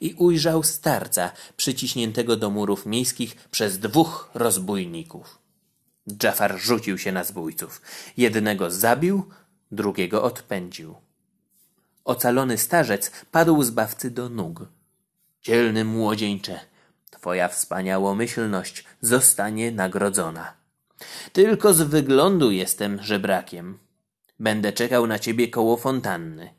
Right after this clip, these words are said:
Przekonasz się o prawdziwości moich słów”.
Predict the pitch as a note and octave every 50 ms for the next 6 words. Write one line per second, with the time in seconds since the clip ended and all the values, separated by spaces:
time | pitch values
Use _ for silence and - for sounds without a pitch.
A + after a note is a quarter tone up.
0 | _ _ _ _ _ _ _ _ _ - - - F2 F2+ F2+ - - G2 A#2+ B2+
1 | B2+ A#2 G#2 F#2+ - - - - E2 D#2 E2 - _ _ _ _ - - C#3+ E3
2 | D#3+ - A2 G#2+ A2+ A#2 A#2+ A2+ B2 B2 A2+ G#2+ F#2+ F#2+ - - - - A#2 A2
3 | F#2+ F2 F2 G2 F#2 F2 - - - - F#2+ F2 D2 C2+ - - - - -